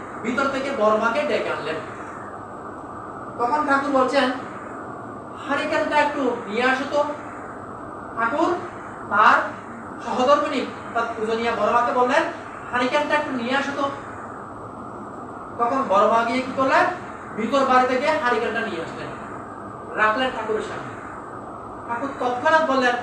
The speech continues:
"এটা একটু জ্বালিয়ে নিয়ে আসো।" বড় মা তৎক্ষণাৎ সেটা ভিতরে নিয়ে হারিকেনটা জ্বালিয়ে নিয়ে আসলেন। আবার যখন রাখলেন,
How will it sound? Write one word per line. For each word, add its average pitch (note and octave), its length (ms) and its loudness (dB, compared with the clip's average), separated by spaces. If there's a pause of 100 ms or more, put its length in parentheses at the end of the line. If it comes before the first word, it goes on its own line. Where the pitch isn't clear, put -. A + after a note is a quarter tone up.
(340)
"এটা D4 180 2
একটু D4+ 320 2 (380)
জ্বালিয়ে B3+ 340 8
নিয়ে C#4+ 240 0
আসো।" - 420 4 (880)
বড় G3 200 2
মা G#3+ 220 0
তৎক্ষণাৎ C#4 500 0 (540)
সেটা C4 340 4 (100)
ভিতরে B3 340 4
নিয়ে C#4 360 2 (500)
হারিকেনটা A3+ 460 0
জ্বালিয়ে F3+ 480 2
নিয়ে D#3+ 140 -6
আসলেন। - 600 -8
আবার A#3 200 4
যখন D#4 340 2
রাখলেন, D4 380 6